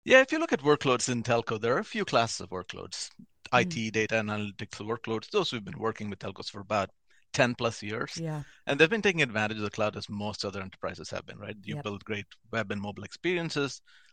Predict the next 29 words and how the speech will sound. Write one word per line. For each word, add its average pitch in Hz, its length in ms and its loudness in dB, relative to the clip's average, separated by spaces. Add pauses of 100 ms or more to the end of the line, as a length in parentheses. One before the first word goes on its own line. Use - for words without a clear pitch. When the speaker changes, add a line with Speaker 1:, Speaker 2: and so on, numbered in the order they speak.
(120)
Speaker 1:
take 113 140 2
advantage 104 380 -4
of - 100 -8
all 123 200 8
of 101 120 -2
the 104 80 -6
data 107 280 0
that 107 140 -4
telcos 110 420 -4
have 104 320 -4
to - 140 -10
transform 101 440 -8
things 107 260 -8
like 107 100 -8
customer - 320 -8
experience 147 560 -4
and 117 140 -6
self-service, 117 760 6
call 131 260 6
centers, 104 580 -4
proactive 110 460 0
and 98 100 -10
predictive 101 340 -10
dispatches, 101 520 -8
that 120 160 2
kind 80 140 -12
of - 80 -20
thing. 175 120 -10
Speaker 2:
Yep. 156 180 -2